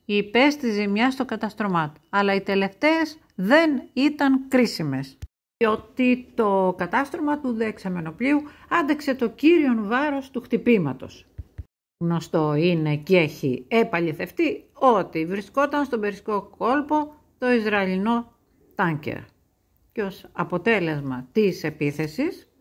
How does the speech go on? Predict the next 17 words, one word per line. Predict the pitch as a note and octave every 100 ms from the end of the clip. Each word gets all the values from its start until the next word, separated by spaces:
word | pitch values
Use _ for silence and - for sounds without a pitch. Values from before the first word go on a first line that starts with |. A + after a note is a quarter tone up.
| - - - _ _ -
υπήρξε | B3 F3+ - D3+
φωτιά, | D#3+ D3+ A#3+ - _ _
η | A#3
οποία | G#3 F#3 A3 A#3+ C#4 -
κατασβέστηκε | - D#4+ D#4+ C4+ B3 G#3+ F3+ G3 B3 - A3+ - G#3
γρήγορα. | F#3 E3+ D3 B2 - _ _ _ _ - - - _ _ _ _
Αργότερα, | A#3 A3 G3 F#3+ A3+ B3+ C4+ - _ _
στο | - C4+ A#3 -
κατάστρωμα | F3+ F3+ E3+ E3+ D3+ D3 C#3 -
του | F3+ D3+
δεξαμενοπλίου | D3+ D3 D3 C3+ C#3+ G#3+ A#3+ - - - -
εντοπίστηκαν | B3+ G#3 F#3 F#3 - D#4+ F4 E4+ A3+ F#3+ E3+ D3+
συντρίμμοι, | - E3+ D#3 E3 C#3 B2 - _ - - -
τα | F#4+
οποία | - A#3+
όταν | F3+ D#3
συλλέχθηκαν, | D3+ - D3 F#3 - G#4 A4+ A#4+